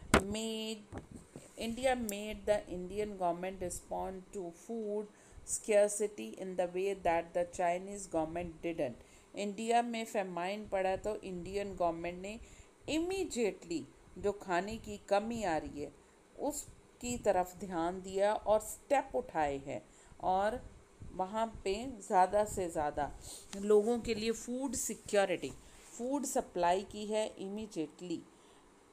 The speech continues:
in the, in a way that Chinese government didn't।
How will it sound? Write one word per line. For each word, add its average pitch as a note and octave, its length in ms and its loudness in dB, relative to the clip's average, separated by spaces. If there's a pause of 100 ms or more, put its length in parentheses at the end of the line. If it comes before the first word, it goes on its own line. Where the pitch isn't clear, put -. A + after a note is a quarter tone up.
(280)
in D#4 180 6 (220)
the, A#3+ 120 6 (480)
in C4+ 120 2
a D4+ 100 6 (140)
way A#3+ 380 0
that G3+ 240 8 (140)
Chinese G#3 720 -2
government E3+ 500 0
didn't। E3+ 340 0